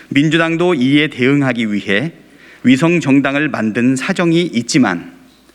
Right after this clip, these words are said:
우리 당의 잘못이 없다고 할 수 없다면서 위성정당 창당으로 연동형 비례대표제의 취지를 살리지 못한 데 대해 당의 후보로서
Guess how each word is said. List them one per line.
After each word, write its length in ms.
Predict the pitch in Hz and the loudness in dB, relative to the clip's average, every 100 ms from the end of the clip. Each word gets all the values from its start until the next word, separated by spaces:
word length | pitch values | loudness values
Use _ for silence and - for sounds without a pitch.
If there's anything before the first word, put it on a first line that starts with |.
| _ - - - - - - - - - _ | _ -20 -20 -20 -20 -20 -20 -20 -20 -20 _
우리 220 | - 156 185 | 0 2 2
당의 240 | 175 196 | 0 -2
잘못이 420 | - 139 165 156 | 0 2 2 0
없다고 580 | 156 - 131 110 117 160 - - - | -2 -4 -4 -2 -4 -6 -10 -16 -4
할 160 | 196 | -4
수 280 | - - 175 | -2 -4 -2
없다면서 880 | 120 120 156 131 101 95 90 127 175 - _ _ _ _ - - - | -2 -4 -2 -2 -2 -4 -6 -6 -8 -16 _ _ _ _ -20 -10 0
위성정당 920 | 151 165 180 180 147 147 147 151 156 | 0 2 0 0 2 2 2 -2 -4
창당으로 840 | - 254 240 208 123 127 202 - - - | 0 2 2 0 -2 -2 -4 -14 -8 0
연동형 600 | 123 147 156 165 180 165 | 2 4 2 2 0 -2
비례대표제의 840 | 139 139 139 131 135 127 120 127 | 0 0 0 -2 -2 0 0 -2
취지를 580 | - 208 180 127 147 196 | -4 -4 0 0 0 -4
살리지 540 | - 208 180 160 175 | -4 -2 0 0 0
못한 460 | 135 117 127 156 143 | 2 2 0 -2 0
데 140 | 127 | 0
대해 440 | 123 113 101 113 160 - - - - - - - | 0 -4 -2 -4 -6 -12 -20 -20 -20 -20 -20 -8
당의 340 | - 131 131 | -2 0 0
후보로서 840 | 127 180 165 143 - 107 139 170 | 0 -2 0 0 0 -2 -2 -4